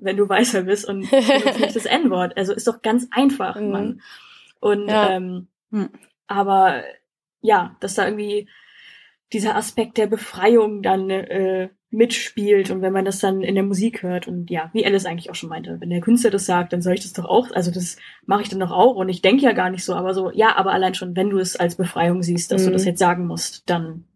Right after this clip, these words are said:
Speaker 1: bist du Teil des Problems,
Speaker 2: Ja.
Speaker 1: so.
Speaker 2: Genau, <laughs>
Speaker 3: Mhm.
Speaker 2: auf jeden Fall. Dann kommen wir doch weiter. Michaela, hast du noch ein Guilty Pleasure dabei?
Speaker 1: Äh, ja, nämlich, äh, jetzt ein richtiges Guilty Pleasure, kein gefallener Held,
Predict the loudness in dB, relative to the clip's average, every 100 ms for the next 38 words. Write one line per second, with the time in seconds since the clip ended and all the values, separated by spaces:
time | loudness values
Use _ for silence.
0 | -8 -6 -6 -8 -12 -18 _ 0 2 2
1 | -4 -4 -4 -4 -4 -4 -8 -8 -10 -10
2 | -16 -16 -16 -16 -18 _ -4 -2 -2 -2
3 | 0 2 2 2 2 2 0 0 -4 -4
4 | -4 -12 0 2 4 0 -2 0 2 2
5 | 2 2 2 2 0 0 0 2 2 0
6 | 0 2 2 -2 -2 -2 -4 0 0 2
7 | 0 -2 2 4 4 2 -2 _ -4 0
8 | 0 0 -2 -4 -2 -2 0 -4 -6 -12
9 | _ _ -4 0 0 -2 0 0 0 -2
10 | 0 0 2 0 0 -2 -2 -4 -4 -4
11 | -4 -4 -4 -6 -4 -6 -6 -8 -10